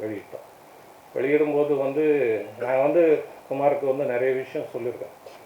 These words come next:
நிறைய விஷயம், அதை என்ன சொல்றது, ஒரு நண்பனாட்டோ வேற ஏதோ சொல்லியிருக்கேன்.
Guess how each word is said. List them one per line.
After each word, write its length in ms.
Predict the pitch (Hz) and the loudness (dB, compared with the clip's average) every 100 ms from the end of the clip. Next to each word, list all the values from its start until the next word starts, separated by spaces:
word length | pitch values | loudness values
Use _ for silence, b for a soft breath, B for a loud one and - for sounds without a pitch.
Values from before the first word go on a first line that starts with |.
| - - - - | -20 -20 -20 -4
நிறைய 260 | 123 127 127 | 0 2 2
விஷயம், 680 | 120 - 131 131 131 120 117 - - | -2 0 2 4 4 2 -2 -12 -4
அதை 200 | 120 120 | 2 4
என்ன 220 | 123 127 | 4 2
சொல்றது, 400 | 110 117 117 110 | 0 0 0 0
ஒரு 140 | 110 | -2
நண்பனாட்டோ 640 | 107 117 123 117 113 120 120 | -2 -2 0 0 0 2 2
வேற 140 | 117 | 2
ஏதோ 120 | 117 | 2
சொல்லியிருக்கேன். 600 | 113 - 101 - - - | -2 -4 -8 -10 -14 -18